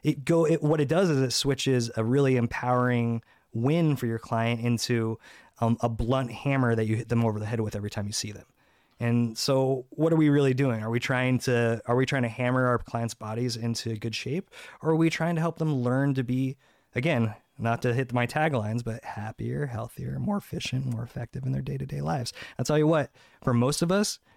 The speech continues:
sitting in a pile of our sweat and, um, anxiety and <laughs> not anxiety, that's my own, but our own sweat and exhaustion and tears, <laughs>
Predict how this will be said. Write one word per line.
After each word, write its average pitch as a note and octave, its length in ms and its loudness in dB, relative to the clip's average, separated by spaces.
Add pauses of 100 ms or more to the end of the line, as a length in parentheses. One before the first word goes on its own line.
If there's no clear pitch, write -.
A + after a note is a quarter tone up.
(1600)
sitting D#3 460 0
in C#3+ 100 2
a B2+ 40 0
pile C3 340 2
of A#2 120 0
our A2 100 -2
sweat B2 540 0
and, A2 420 0
um, G#2+ 420 -2 (220)
anxiety A#2+ 800 2
and G#2+ 240 0
<laughs> - 80 -8
not C3 180 2
anxiety, G#2 640 -2
that's A#2 240 2
my G#2 160 2
own, G#2 220 -2
but G#2+ 140 -4 (260)
our C3 100 0
own C#3 200 2
sweat C#3 440 0
and B2+ 160 2
exhaustion A#2 600 0
and G#2+ 140 0
tears, C#3+ 440 2
<laughs> C#3+ 60 0